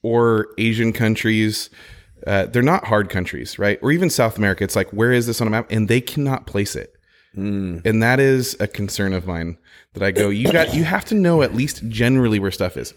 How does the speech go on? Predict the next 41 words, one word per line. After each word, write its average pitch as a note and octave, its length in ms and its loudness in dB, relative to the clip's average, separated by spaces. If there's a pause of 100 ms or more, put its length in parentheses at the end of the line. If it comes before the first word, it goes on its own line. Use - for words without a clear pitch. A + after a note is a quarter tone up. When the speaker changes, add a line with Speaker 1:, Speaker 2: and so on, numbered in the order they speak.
Speaker 1:
Bangladesh, E3+ 600 2
I G2 80 -4
get. F#2+ 280 -6
Nobody D3+ 240 -2
talks G#2+ 280 -4
about F2 200 -4
Bangladesh. D#2+ 580 -8 (440)
I, C3 180 -2 (180)
and B2 220 2
that C#3 160 2
one D#3+ 140 2
is C#3 160 2
one, B2 480 2
admittedly, A2 480 2
I G2 80 2
go, F#2+ 260 0
"I - 100 -8
don't B3 360 -2
know B2+ 160 4
that A2 120 2
I G#2+ 60 4
know G#2+ 180 0
where G2 120 0
that's F2 260 -4
at." C2+ 160 -8 (320)
Speaker 2:
No, C3 400 2
I B2+ 220 0
think D3+ 480 -4
that A2 500 -2 (300)
would G#2 160 -2
Speaker 1:
I'm F3 60 2
Speaker 2:
be G3+ 100 2
a - 20 4
Speaker 1:
not F#3 120 4
Speaker 2:
good - 60 -2
Speaker 1:
sure E3+ 140 4
I D#3 40 6
know C#3+ 120 4
what A#2 100 2
continent E2 400 0
either. C#2 240 -2